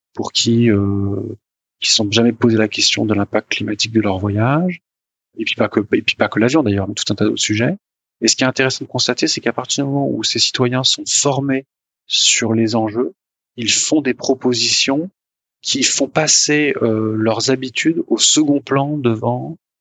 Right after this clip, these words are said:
devant les enjeux climatiques. Et donc, ils sont prêts à remettre en question leur propre usage vis-à-vis de la conscience qu'ils ont du problème.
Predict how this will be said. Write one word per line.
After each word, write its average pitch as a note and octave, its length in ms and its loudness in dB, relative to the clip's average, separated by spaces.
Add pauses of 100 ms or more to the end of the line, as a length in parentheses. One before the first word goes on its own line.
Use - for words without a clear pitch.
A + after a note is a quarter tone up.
(180)
devant A#2 240 0
les A2+ 180 0
enjeux A2+ 180 -2
climatiques. - 560 -12 (240)
Et - 60 -8
donc, - 260 0
ils - 40 2
sont - 160 -2
prêts D3+ 380 -2 (520)
à A2 160 2
remettre C3+ 460 2
en B2 60 -2
question B2+ 360 -2
leur A2+ 160 0
propre - 320 -4
usage C3+ 460 0 (440)
vis-à-vis A#2+ 420 -2
de C3 80 2
la A2+ 120 2
conscience C3 520 0
qu'ils A#2 240 -6
ont B2 240 -6
du G#2+ 140 -6
problème. G#2 340 -4